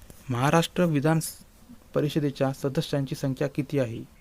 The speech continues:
महाराष्ट्र विधान परिषदेच्या सदस्यांची संख्या ही किती आहे? उत्तर होईल ऑप्शन क्रमांक सी, अठ्याहत्तर एवढी महाराष्ट्र विधान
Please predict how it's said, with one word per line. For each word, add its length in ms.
महाराष्ट्र 500
विधान 320
परिषदेच्या 640
सदस्यांची 640
संख्या 340
ही 160
किती 240
आहे? 420
उत्तर 220
होईल 180
ऑप्शन 260
क्रमांक 440
सी, 320
अठ्याहत्तर 480
एवढी 300
महाराष्ट्र 560
विधान 300